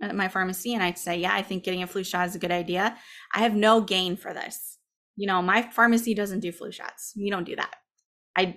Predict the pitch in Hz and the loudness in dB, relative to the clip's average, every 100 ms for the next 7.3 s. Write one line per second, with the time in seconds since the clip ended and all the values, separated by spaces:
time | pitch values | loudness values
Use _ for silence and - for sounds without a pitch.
0 | - 190 208 185 180 175 - - 185 175 | -2 0 2 2 0 0 -2 -6 -6 -6
1 | 170 160 165 165 - - 208 - 180 175 | -4 -4 -4 -6 -4 -4 -6 -2 2 2
2 | 190 190 196 202 214 190 190 - 196 196 | 2 2 2 0 0 -2 -2 -6 -8 -6
3 | 185 175 185 180 175 - 170 175 - 180 | -8 -4 -2 -2 -4 -6 -4 -4 -6 -8
4 | 175 180 185 - - - _ 190 185 190 | -6 -6 -6 -12 -20 -20 _ -6 -4 -2
5 | 190 190 180 175 175 185 165 160 - - | 0 0 0 2 0 0 0 -2 -4 -10
6 | _ _ - 190 196 214 214 214 208 202 | _ _ -6 2 2 4 2 2 -2 -2
7 | 220 202 190 | -2 -2 -6